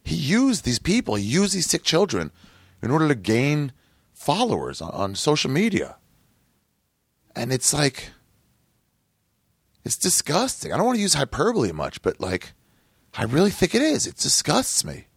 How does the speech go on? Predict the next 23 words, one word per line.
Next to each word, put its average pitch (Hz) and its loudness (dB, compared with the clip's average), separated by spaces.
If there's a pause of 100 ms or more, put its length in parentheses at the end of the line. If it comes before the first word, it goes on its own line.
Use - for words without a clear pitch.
(680)
I - 0
don't 165 2
know 180 2
how 110 2
he 143 2
can 123 -2
do 110 2
that. - -10 (1600)
So - 0
I 147 4
didn't 185 0
know 170 2
how 156 2
to 135 2
feel 143 0
about 131 2
it 127 2
for 120 0
a 110 6
long 113 2
time, 107 2
and, 87 -4
uh, 80 2